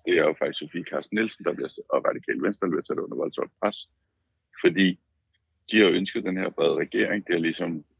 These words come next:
sammen med Moderaterne, det har været sådan ligesom deres ting, de gerne vil prøve at sælge billetter på. Man kan altid diskutere, hvor godt det er gået.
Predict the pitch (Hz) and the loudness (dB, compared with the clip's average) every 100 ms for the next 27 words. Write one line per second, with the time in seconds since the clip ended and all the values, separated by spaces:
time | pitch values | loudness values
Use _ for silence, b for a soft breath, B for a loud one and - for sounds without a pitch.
0 | - 85 82 85 78 73 76 71 78 80 | 0 2 2 -2 -2 2 4 4 0 -4
1 | 80 85 76 73 73 71 71 76 80 71 | -4 -2 0 0 -2 -6 -8 -6 -8 -2
2 | 67 73 92 - 90 - 85 80 87 82 | 4 4 2 -2 -4 -2 0 2 0 -4
3 | - 78 92 85 - 82 87 90 _ - | 0 2 2 0 0 2 2 -2 _ -2
4 | 80 85 95 - 92 - - B B - | 2 4 2 0 -2 -4 -18 B B -20
5 | _ - 71 - 76 71 - - 67 65 | _ -4 -2 -2 -4 -4 -2 2 4 4
6 | 64 71 73 78 98 | 2 2 2 4 2